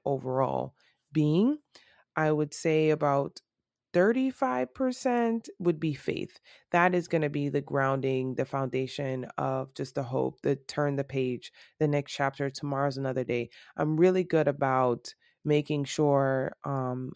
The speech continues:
that especially a new day, when I wake up for the next day,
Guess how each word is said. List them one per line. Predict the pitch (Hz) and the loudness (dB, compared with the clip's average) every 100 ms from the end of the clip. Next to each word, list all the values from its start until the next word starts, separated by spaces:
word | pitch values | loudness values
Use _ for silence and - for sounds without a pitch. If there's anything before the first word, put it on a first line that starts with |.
| - | -6
that | 147 127 127 - _ _ _ - | -2 -2 -2 -6 _ _ _ -20
especially | - 190 - 170 - | 2 2 2 -4 -2
a | 147 | -2
new | 139 143 | 0 0
day, | 151 165 | 2 2
when | 160 139 | 0 -2
I | 131 | -4
wake | 131 135 139 | -2 -2 0
up | - - | -2 0
for | 165 | -2
the | 156 | -2
next | 156 156 | -2 -4
day, | - 160 151 | 0 2 0